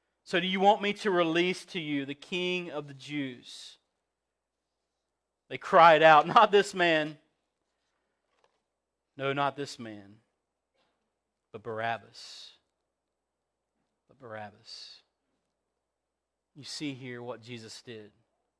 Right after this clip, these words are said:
Jesus willingly became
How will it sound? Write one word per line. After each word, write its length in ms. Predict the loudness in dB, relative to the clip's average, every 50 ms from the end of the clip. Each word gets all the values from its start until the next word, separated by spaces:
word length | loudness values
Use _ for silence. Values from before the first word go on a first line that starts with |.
| _ _ _ _ _ _ _ _ _ _ _ _ _ _ _ _ _ _ _ _ _ -12
Jesus 500 | -10 -10 -8 -8 -10 -10 -12 -14 -16 -18
willingly 600 | -16 -6 0 2 2 2 2 0 0 -2 -2 -2
became 760 | -2 -4 -6 -4 -2 0 0 0 0 -2 -4 -12 -18 -20